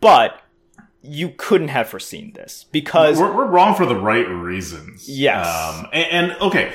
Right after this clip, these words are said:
Speaker 2: you, you're, you're still presenting this. So, so I, you, you, you, you set it up as if, uh, your, your example of Sleepy Dragon was gonna prove my point.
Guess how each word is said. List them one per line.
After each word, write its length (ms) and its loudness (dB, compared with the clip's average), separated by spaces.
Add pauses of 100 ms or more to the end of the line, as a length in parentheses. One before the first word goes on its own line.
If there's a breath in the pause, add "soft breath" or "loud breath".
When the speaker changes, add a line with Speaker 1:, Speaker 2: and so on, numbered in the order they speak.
(140)
Speaker 2:
you, 140 2
you're, 280 0
you're 80 4
still 220 0
presenting 540 2
this. 120 -2
So, 160 -2
so 160 -4
I, 180 0
you, 280 -8
you, 340 -4 (120)
you, 120 -2
you 180 -2
set 220 2
it 100 -2
up 160 2
as 200 2
if, 420 -2
uh, 420 4
your, 280 2
your 180 2
example 380 0
of 60 -6
Sleepy 280 -6
Dragon 320 -2
was 80 -8
gonna 160 -8
prove 240 -6
my 120 -8
point. 300 -14